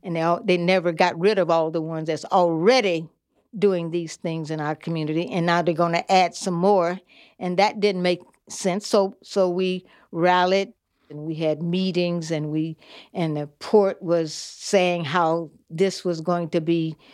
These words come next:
so much better, and all the changes that they were gonna be making, and how you're gonna have all this good stuff when you're bringing some more bad stuff in. It wasn't making too much sense to anybody but them, who wanted to try to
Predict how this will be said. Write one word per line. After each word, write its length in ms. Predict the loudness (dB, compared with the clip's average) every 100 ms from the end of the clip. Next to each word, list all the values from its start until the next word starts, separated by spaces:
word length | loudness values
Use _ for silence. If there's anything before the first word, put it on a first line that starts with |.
| _ _
so 340 | 0 0 2
much 340 | -2 -4 -2
better, 400 | 0 2 2 0
and 300 | 0 -4 -8 0
all 200 | 0 0
the 100 | -4
changes 600 | 0 0 2 0 -4 0
that 240 | -2 2
they 100 | 0
were 140 | 2 0
gonna 260 | 0 -2
be 220 | -2 -2
making, 680 | 2 0 0 0 0 0 -2
and 280 | -2 -4 -6 -14 -20 -16
how 160 | 2 2
you're 220 | 4 0
gonna 160 | -2 0
have 200 | 0 2
all 200 | 2 2
this 180 | -2 0
good 240 | 0 0
stuff 340 | 0 -2 -2
when 140 | -4 -6
you're 80 | -4
bringing 320 | -2 -2 -4
some 200 | -4 0
more 180 | 0 2
bad 360 | 2 2 0
stuff 280 | -2 -4 0
in. 160 | 0 0
It 80 |
wasn't 300 | 0 -2 -2
making 260 | -2 -4 -6
too 160 | -6 -4
much 160 | -4
sense 320 | -2 -2 -2
to 100 | -2
anybody 440 | -2 0 2 2 0
but 260 | -4 -2
them, 480 | 0 0 0 -4 -6 -8 -20 -2
who 120 | 2
wanted 360 | 2 2 -2 -4
to 120 | -6
try 280 | -2 2
to 120 | 2